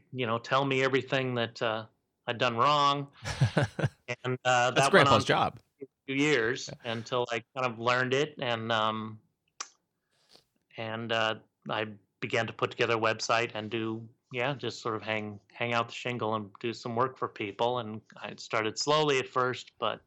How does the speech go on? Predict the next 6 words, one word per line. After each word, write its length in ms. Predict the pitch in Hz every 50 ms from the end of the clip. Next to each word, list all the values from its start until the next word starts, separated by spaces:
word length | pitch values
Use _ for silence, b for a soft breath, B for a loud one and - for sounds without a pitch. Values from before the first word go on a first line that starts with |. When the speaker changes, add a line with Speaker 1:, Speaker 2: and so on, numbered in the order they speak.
| _
Speaker 1:
um, 340 | - 117 110 104 104 107 107
it's 200 | 120 117 113 -
become 600 | - - 123 - - 113 110 107 107 104 101 98 _ _ _ _ _ _ _ _ _ _ B B B B B B B B B B B B B B B B B _ -
what 140 | 120 117
I 80 | 113 110
do, 320 | 113 131 156 170 139 107